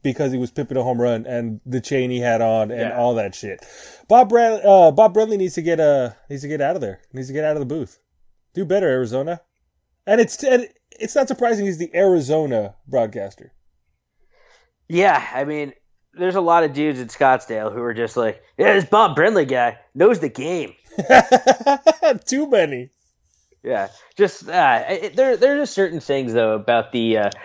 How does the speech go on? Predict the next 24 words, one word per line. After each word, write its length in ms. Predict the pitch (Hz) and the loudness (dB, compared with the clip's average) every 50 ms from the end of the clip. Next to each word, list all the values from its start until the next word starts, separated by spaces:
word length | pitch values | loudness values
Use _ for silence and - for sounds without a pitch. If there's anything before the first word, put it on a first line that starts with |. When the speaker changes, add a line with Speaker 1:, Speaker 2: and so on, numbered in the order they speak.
| - - _ | -20 -2 _
Speaker 2:
the 120 | 131 143 | 2 2
current 420 | - - - 175 180 190 180 139 - | 2 2 0 2 4 4 2 0 -2
tenor 320 | - 147 143 135 127 120 | -4 -4 -2 -2 -2 -4
and 100 | 120 110 | -4 -6
state 220 | - - 120 117 | -6 -4 -4 -4
of 80 | 113 110 | -2 -4
the 60 | 113 | -4
conversation 800 | 107 - 120 117 101 107 110 - 120 113 110 - - 107 104 104 | -4 -2 -2 0 0 -2 -2 0 0 0 0 0 -4 -6 -2 -2
where 260 | 104 104 104 104 101 - - - - - - _ _ | 0 0 0 0 -2 -4 -12 -18 -18 -20 -20 _ _
now 340 | - 147 151 170 196 226 226 | 0 2 4 4 4 6 6
we're 120 | 208 180 160 | 6 6 4
just 180 | 170 160 - | 2 -2 0
arguing 500 | - 151 151 151 147 147 143 143 131 123 | 0 2 2 4 4 4 2 2 2 2
whether 280 | 117 123 131 135 139 131 | 2 2 2 4 2 2
or 40 | 127 | 2
not 240 | 123 117 113 - | 2 0 -2 -4
people 320 | - - 127 123 - 131 120 | -8 -8 -8 -6 -6 -6 -6
can 120 | 120 113 | -6 -6
have 200 | 98 - 117 104 | -2 -2 -2 -2
fun 380 | - - _ 107 107 117 113 107 | -2 -6 _ 0 0 0 -2 -6
playing 300 | - - 117 110 104 92 | -6 -6 -4 -4 -4 -6
a 60 | 87 | -10
kid's 340 | - - - 101 95 92 - | -10 -6 -4 -4 -4 -4 -8
game. 260 | - 90 80 78 80 | -10 -10 -8 -10 -16